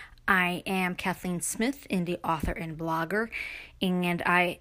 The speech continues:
actually had to think about today's day because I am beyond tired right now. So it's Monday, and on Mondays when I do my podcast, I like to tell you a little bit about my weekends.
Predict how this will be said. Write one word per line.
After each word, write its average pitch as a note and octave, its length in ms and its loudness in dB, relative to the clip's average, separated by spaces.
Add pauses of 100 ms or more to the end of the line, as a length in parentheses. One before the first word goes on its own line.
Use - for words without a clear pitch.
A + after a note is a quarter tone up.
actually D#3+ 300 -4
had E3+ 120 -2
to D#3+ 40 -4
think - 320 -2
about E3+ 320 4
today's D#3+ 320 -4
day E3 280 0
because - 300 -4
I D#3 100 -4
am D#3 220 -6 (220)
beyond G#3+ 320 4
tired D#3 380 -4
right D#3+ 120 -2
now. F3+ 380 0 (560)
So - 180 6
it's D4 160 4
Monday, A#3+ 580 6 (380)
and A#3+ 460 6
on A3 220 4
Mondays E4 580 2
when C4+ 100 2
I B3+ 60 4
do A#3+ 140 0
my A#3 100 2
podcast, A#3+ 720 -2
I A#3+ 120 4
like A#3 180 2
to A3+ 60 -10
tell A#3 160 0
you A3 120 2
a G#3+ 40 -4
little G#3+ 220 0
bit G#3 100 -2
about G3 260 0
my G3+ 140 0
weekends. F3+ 600 0